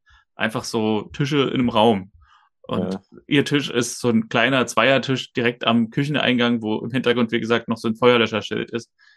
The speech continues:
Speaker 2: <laughs>
Speaker 1: Also, ja.
Speaker 2: Ja, ja, ja, ähm,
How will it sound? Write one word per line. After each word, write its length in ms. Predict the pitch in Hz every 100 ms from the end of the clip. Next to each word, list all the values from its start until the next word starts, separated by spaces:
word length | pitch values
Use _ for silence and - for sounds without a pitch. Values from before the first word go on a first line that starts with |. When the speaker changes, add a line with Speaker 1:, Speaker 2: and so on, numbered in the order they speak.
| _ _ _
Speaker 2:
<laughs> 540 | - 143 143 - - -
Speaker 1:
Also, 480 | 117 117 113 107 110 _ _ -
ja. 340 | 185 113 - - - - - - - _ _ - - - - - _ _ - - _ _ _ _ - -
Speaker 2:
Ja, 280 | 95 95 98 - - - - - -
ja, 420 | 98 101 107 113
ja, 360 | 117 104 110 107 110
ähm, 640 | 113 110 107 110 107 104 101